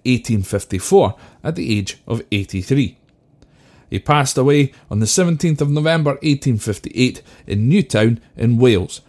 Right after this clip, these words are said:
where he was born. But heading back to New Lanark, the New Lanark mills were sold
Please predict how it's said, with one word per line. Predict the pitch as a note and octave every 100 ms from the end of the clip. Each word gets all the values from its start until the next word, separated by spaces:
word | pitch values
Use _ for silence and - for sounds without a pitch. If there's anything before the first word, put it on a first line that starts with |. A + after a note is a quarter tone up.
| _ -
where | G#2 G2
he | G2+ G2+
was | G2 F#2+
born. | - - - _ _ _ _ _ _ _ - - -
But | -
heading | D3 G3+ F3+
back | F3 F#3 - D3 -
to | C#3 B2
New | A#2+ A#2+ B2+
Lanark, | A#2 C3+ E3+ - -
the | A2+ G#2+ G#2
New | A2+ C#3 C3+
Lanark | C3 B2+
mills | G#2+ B2 C#3+ C3 -
were |
sold | G#2 - B2+ B2 -